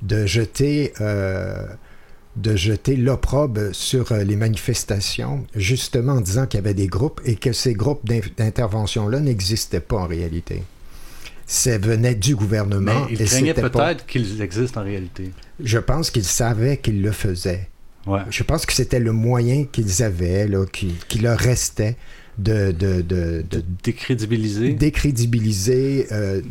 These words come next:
Speaker 1: démotiver.
Speaker 2: Peut-être. En, en
Speaker 1: En
Speaker 2: simulant une crainte réelle, peut-être.
Speaker 1: En simulant
Speaker 2: Peut-être.
Speaker 1: et aussi en, en, en
Speaker 2: Puis je veux dire, en
Speaker 1: envoyant des,
Speaker 2: accusant, en
Speaker 1: leurs
Speaker 2: accusant les
Speaker 1: propres
Speaker 2: manifestants
Speaker 1: gens.
Speaker 2: de, de fascistes, c'est quand
Speaker 1: Oui,
Speaker 2: même fou.
Speaker 1: puis en envoyant leurs propres gens pour intervenir.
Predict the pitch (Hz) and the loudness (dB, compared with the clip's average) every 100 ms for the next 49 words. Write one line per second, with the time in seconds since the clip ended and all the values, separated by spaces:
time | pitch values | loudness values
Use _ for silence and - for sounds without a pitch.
0 | 92 135 151 147 143 - 113 92 107 135 | -2 0 2 2 2 0 0 2 2 2
1 | 113 87 - - - 110 98 123 120 107 | 0 -2 -14 -20 -8 0 2 4 2 2
2 | - 180 151 131 143 123 113 113 117 120 | 2 4 4 4 2 0 0 2 2 2
3 | 120 - 107 107 - - 139 135 120 127 | 0 0 0 2 0 0 2 2 2 2
4 | 156 - 123 117 117 - 156 151 104 127 | 0 2 2 4 2 2 2 0 0 2
5 | 147 127 120 - 113 156 160 123 139 139 | 2 2 0 -2 0 2 2 4 4 4
6 | 117 131 127 113 180 101 98 107 131 - | 4 4 2 4 2 2 2 4 4 4
7 | 180 - - 127 123 123 151 170 110 98 | 4 4 2 4 4 4 2 2 2 0
8 | 90 85 - 98 - 208 190 - - 110 | -4 -8 -6 -4 -2 -2 -4 -8 -2 2
9 | 160 190 - 131 139 139 151 156 170 127 | 4 2 2 2 4 4 4 2 2 2
10 | - 143 120 107 151 127 - 104 107 113 | 2 0 2 2 2 0 0 -2 0 0
11 | 107 120 123 | 2 2 2